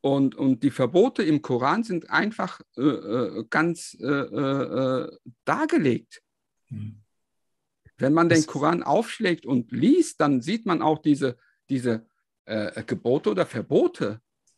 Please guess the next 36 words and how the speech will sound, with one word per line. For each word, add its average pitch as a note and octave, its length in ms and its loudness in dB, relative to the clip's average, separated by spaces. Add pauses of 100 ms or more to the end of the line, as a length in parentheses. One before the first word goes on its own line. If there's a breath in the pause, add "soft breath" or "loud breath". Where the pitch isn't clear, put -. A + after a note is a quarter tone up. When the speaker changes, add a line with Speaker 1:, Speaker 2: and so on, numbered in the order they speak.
(200)
Speaker 1:
Ja? A#2+ 140 -2
Speaker 2:
Mhm. A2 160 -10 (240 loud breath)
Speaker 1:
Ma-, - 260 -6 (300)
und B2 260 -2
es B2+ 160 -6
sind D#3 160 0
so G3+ 220 -2
viele B3+ 380 0
Sachen, A#3+ 560 -2
äh, E3 400 0 (180)
äh, A#2 540 -4
durch C#3 280 -2
kulturell D3 800 -2 (100)
oder, A#2 300 -2
oder B2 320 -2
eigene, C3 680 0
äh, B2 180 -8
Interesse F3+ 720 -2 (280)
reininterpretiert G#3 1300 -4
worden. F#3 480 -2 (760)
Und B2 300 0
Speaker 3:
So B2 80 0
Speaker 1:
dass C3+ 140 0
Speaker 3:
völlig B2 160 6
Speaker 1:
man D#3+ 140 6
sich D#3 180 2
Speaker 3:
frei C3 200 4
von F3+ 120 2
Speaker 1:
heute F#3 180 2
Speaker 3:
Kultur D#3+ 520 0
ist E3+ 200 -4
das F#3+ 160 -6
ja A#2+ 120 0
auch A2+ 200 -2
wahrscheinlich A#2 640 -4
nie A#2 500 -2